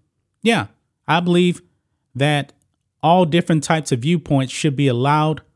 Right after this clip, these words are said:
on their platform. Now, me, I don't agree with the left, but if the left wants to say things on, like, Twitter or social media or whatever, hey, I'm all for it. People on the right wanna say it, I'm all for it. I am all for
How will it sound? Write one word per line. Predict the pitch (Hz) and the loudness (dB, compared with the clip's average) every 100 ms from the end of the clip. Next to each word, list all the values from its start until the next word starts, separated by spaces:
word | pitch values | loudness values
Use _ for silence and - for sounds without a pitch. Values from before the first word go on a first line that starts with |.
| _ - | _ -4
on | 143 147 156 139 - | 0 2 2 -2 -2
their | 131 | -4
platform. | - 160 151 - 113 90 - _ _ _ _ _ _ _ _ - | 0 -2 -2 -4 -4 -4 -12 _ _ _ _ _ _ _ _ -4
Now, | 147 135 | 0 2
me, | 147 196 196 - | 2 2 0 0
I | 147 | 0
don't | 147 135 | 2 2
agree | 127 131 | 2 0
with | 110 | -2
the | |
left, | 113 208 208 196 - _ _ _ _ _ _ _ - | 0 2 2 -2 -10 _ _ _ _ _ _ _ -2
but | 190 180 - | 0 0 -2
if | 160 156 | -4 0
the | |
left | 143 190 - | 0 0 0
wants | 190 - | -2 -2
to | - | -2
say | 180 175 | -2 0
things | 170 170 151 | 0 0 0
on, | 160 | 0
like, | 147 139 | 0 -2
Twitter | - 170 165 160 | -2 0 2 2
or | |
social | 139 - 160 - | 0 0 0 0
media | 147 160 147 | -2 0 0
or | |
whatever, | 135 156 175 185 - _ _ _ | 0 0 0 -2 -6 _ _ _
hey, | 208 160 - | -2 -2 -2
I'm | 147 185 | -4 -2
all | 147 151 170 | 2 2 2
for | 202 175 | 2 2
it. | - _ _ _ - | -2 _ _ _ -2
People | 151 147 | -2 0
on | 147 | 2
the | 139 | 4
right | 170 165 | 2 2
wanna | 175 | -2
say | 170 196 | 0 0
it, | 185 - _ _ _ - | -2 -8 _ _ _ -4
I'm | 156 160 | -2 2
all | 143 147 | 0 0
for | - 156 | 0 0
it. | - _ _ _ _ _ _ _ _ _ - | -2 _ _ _ _ _ _ _ _ _ -2
I | 156 | 0
am | 147 135 143 | 0 0 2
all | 151 156 | 2 2
for | - 139 139 | 0 2 2